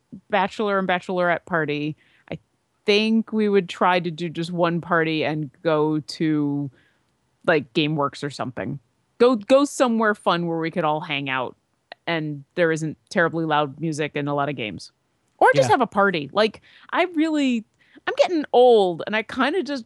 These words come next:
Speaker 1: wanna hang out in an apartment, in my apartment or in someone's house and drink and play games. Like, that's kinda all I wanna do.
Speaker 2: Yeah, I, uh, I thought of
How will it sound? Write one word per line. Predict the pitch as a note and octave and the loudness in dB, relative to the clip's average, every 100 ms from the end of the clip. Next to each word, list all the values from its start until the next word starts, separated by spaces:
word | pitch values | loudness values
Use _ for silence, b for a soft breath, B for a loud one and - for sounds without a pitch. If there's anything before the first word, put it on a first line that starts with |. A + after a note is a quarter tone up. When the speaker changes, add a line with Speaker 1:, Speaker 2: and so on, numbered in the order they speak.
| - | -8
Speaker 1:
wanna | G#3 A3 A3 G#3 | -4 -2 0 -2
hang | G#3 G3 G3 | -2 -2 2
out | F#3 F3 - | 2 0 -2
in | F3 | -4
an | E3+ | -2
apartment, | E3+ - F3+ - E3+ D#3 - - - | -2 2 2 2 0 -2 -8 -12 -4
in | F#3 | 0
my | E3+ | 0
apartment | E3+ F3+ D#3+ D#3+ - | 2 2 0 -2 -2
or | D#3 | 0
in | D#3 | 0
someone's | D#3 D#3+ D#3+ - | -2 -2 -2 -2
house | D#3+ D#3 C#3+ - | 0 0 -4 -6
and | E3 E3 - _ | -4 -4 -10 _
drink | F#3+ F3 E3 - | -2 -2 -2 -4
and | E3 D#3+ | -4 -4
play | E3+ D3+ | -6 -6
games. | C3 A2+ A2+ - - _ _ _ | -6 -8 -10 -14 -20 _ _ _
Like, | F#3 - | -10 -6
that's | C4+ | -8
kinda | - D4 A#3+ | 0 2 4
all | F#3+ F#3 | 4 2
I | |
wanna | D#3 E3 D3 | 0 -2 -6
do. | C#3 B2+ D3 - _ _ _ _ _ _ _ _ _ _ _ _ - | -8 -8 -10 -12 _ _ _ _ _ _ _ _ _ _ _ _ -4
Speaker 2:
Yeah, | E3+ F#3+ - | 0 2 4
I, | G3 A3+ A3+ | 4 4 2
uh, | G3 E3+ D#3 - _ _ _ | 0 0 -2 -8 _ _ _
I | - C#3+ F3+ F#3+ | -8 -2 0 2
thought | A3+ A3 | 2 2
of | F3 | 0